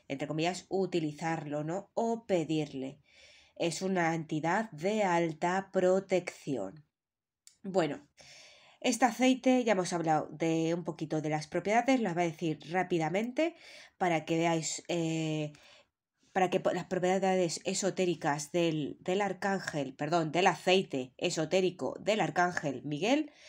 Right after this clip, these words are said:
para liberación de miedos y dudas sobre uno mismo, fortalecimiento de la buena voluntad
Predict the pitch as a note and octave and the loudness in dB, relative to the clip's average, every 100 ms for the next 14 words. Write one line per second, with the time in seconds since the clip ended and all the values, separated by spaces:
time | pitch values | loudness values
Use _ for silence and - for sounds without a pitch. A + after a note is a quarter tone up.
0 | - - - - - - _ A3 G3+ G#3 | -20 -20 -20 -20 -20 -20 _ 0 2 2
1 | G#3 G3 G#3+ B3 A#3+ G#3 A3 A#3 C4+ C4+ | 2 0 0 0 0 2 0 4 4 2
2 | - G#3+ G#3+ A3 B3+ B3+ A#3+ G3+ G#3 G#3 | -4 -2 -2 0 2 2 0 -2 0 0
3 | F3 E3 D3 A#2+ D3+ _ _ - _ - | 0 -2 -6 -10 -12 _ _ -20 _ -4
4 | F3+ E3+ F#3 F3 D#3+ F3+ F3 G3+ A3 A3+ | 0 2 2 2 0 -4 -2 -2 -2 -4
5 | - B3+ D#4+ - _ _ _ - - - | 0 2 2 -2 _ _ _ -20 -18 -2
6 | F#3+ F3+ F#3+ G#3 G#3+ G3+ E3 D#3 E3 D#3+ | 4 6 6 6 4 2 0 0 2 2